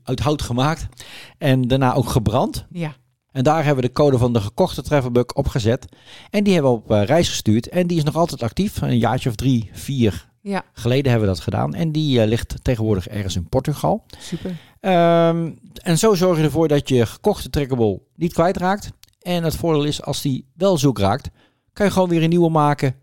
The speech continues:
Speaker 1: met diezelfde code en weer op pad sturen. En zo krijg je dus altijd, eh, een trackable in het veld.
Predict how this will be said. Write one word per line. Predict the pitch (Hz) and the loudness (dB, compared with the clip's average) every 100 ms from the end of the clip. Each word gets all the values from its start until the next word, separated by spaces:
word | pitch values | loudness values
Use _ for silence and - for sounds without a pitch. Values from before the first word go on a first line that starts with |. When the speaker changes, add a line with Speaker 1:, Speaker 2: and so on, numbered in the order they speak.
| _ | _
Speaker 1:
met | - 143 | -6 -4
diezelfde | 135 131 127 120 | -2 0 0 0
code | - 113 110 | 2 2 2
en | - 160 | -2 0
weer | 131 | 0
op | 101 | 0
pad | - 147 | -2 -2
sturen. | - 127 110 85 - - - - | 0 0 2 0 -8 -20 -20 -6
En | 175 160 143 - _ - | -2 -2 -2 -8 _ -8
zo | - 165 | -2 -2
krijg | - 135 117 | 0 -2 -2
je | |
dus | 113 117 | -2 -4
altijd, | 147 110 98 - | -2 -2 -2 -4
eh, | 131 104 101 | -4 -4 -4
een | - 135 - - | -8 -8 -8 -10
trackable | - 139 117 104 - _ | -6 -2 0 0 -2 _
in | - 147 | -8 -6
het | 113 | -4
veld. | - 107 113 | 0 0 0